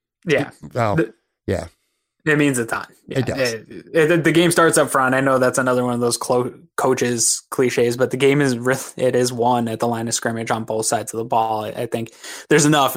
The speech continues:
Speaker 1: evidence, uh, across football to, to show that that's true, and it extends into the playoffs, s-, especially.
Speaker 2: Yeah. Um, another thing that I have in the bad, not a huge deal, at least not this week anyway, but the running game was not good. Josh Allen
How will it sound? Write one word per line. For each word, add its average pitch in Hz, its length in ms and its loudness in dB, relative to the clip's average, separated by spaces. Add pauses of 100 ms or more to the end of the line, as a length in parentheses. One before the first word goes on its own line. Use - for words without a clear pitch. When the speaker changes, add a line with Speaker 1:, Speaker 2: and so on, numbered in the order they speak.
Speaker 1:
evidence, 123 720 0
uh, 120 360 0
across 117 400 0
football 113 400 0
to, 117 260 -2
to - 220 -4
show 117 380 0
that 113 160 -4
that's 110 280 -4
true, 113 580 -2
and 123 120 -6
it 113 180 -6
extends 120 460 -4
into 110 160 -6
the 107 100 -10
playoffs, 110 540 -2
s-, - 240 -4 (180)
especially. - 720 -4 (220)
Speaker 2:
Yeah. 113 180 0 (360)
Um, 160 600 2
another 202 260 4
thing 170 460 0 (100)
that 156 140 2
I 147 60 4
have 139 180 2
in 135 80 2
the 127 80 0
bad, 127 460 0 (380)
not - 160 -4
a 151 40 -2
huge 135 440 0
deal, 147 320 2
at 147 60 2
least 175 220 0
not 151 200 0
this 147 240 0
week 147 200 0
anyway, 139 400 2
but 131 100 -2
the 143 80 0
running 170 240 4
game 151 300 2
was 123 200 0
not 127 280 2
good. 131 240 2
Josh 131 320 0
Allen 135 420 0